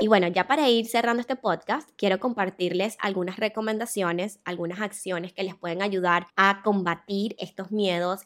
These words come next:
a sentirse más seguros caminando solos o solas, para que puedan comenzar a trabajarlo, porque no se trata nada más de ver el problema, no se trata nada más de ponerle luz y darles claridad, se trata también de darles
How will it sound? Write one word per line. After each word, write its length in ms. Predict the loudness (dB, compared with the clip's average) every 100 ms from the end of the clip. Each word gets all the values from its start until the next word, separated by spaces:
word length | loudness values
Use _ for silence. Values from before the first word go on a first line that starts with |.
| -10
a 80 | -4
sentirse 460 | -2 -2 -4 -2
más 180 | -2 -2
seguros 600 | -2 0 0 0 -4 -10 _ _ -2
caminando 460 | 0 0 -2 -6
solos 400 | -2 0 2 0
o 120 | -2 -4
solas, 560 | 0 0 0 -4 -8 _ _ _ _ _
para 220 | 2 2
que 460 | 4 4 4 0 _ 0
puedan 220 | 0 2
comenzar 360 | 0 -2 0
a 60 | -2
trabajarlo, 540 | -2 -2 0 0 0
porque 180 | -2 0
no 80 | 2
se 100 | 0
trata 240 | 0 0
nada 180 | 0 0
más 140 | 0 0
de 100 | 0
ver 120 | 0
el 100 | -2
problema, 440 | 0 0 0 -2
no 140 | -4 -2
se 240 | 0 0
trata 300 | 2 0 2
nada 140 | 0
más 160 | 2 2
de 100 | 0
ponerle 520 | 2 0 0 0 -2 -2
luz 420 | 4 6 8 6 4
y 100 | 4
darles 300 | 4 2 -2
claridad, 580 | -2 0 2 2 2 0 -8 -20 _
se 60 | 2
trata 260 | 2 4
también 360 | 2 4 4 4
de 280 | 2 0 -4 _ _
darles 680 | -2 4 4 4 -2 -4